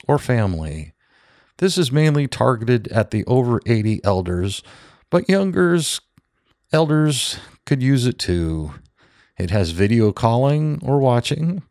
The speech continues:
web browsing, med reminders and alert. You can share photos, do check-ins, has a calendar, email, texting,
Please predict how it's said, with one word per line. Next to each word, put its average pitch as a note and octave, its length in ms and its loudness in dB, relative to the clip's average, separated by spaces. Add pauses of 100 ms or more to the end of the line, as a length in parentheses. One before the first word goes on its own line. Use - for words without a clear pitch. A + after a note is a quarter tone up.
(260)
web G#2 300 0
browsing, A#2 640 2 (500)
med G2 360 0
reminders G#2 680 2
and B2+ 80 0
alert. C3 380 2 (720)
You F#2 80 -2
can F2 140 -6
share G2 280 2
photos, B2+ 920 0 (440)
do G#2+ 140 2
check-ins, D#3 1040 0
has F2+ 200 -2
a E2+ 60 -8
calendar, C#3+ 800 -2
email, D3 560 0
texting, F#3+ 840 -4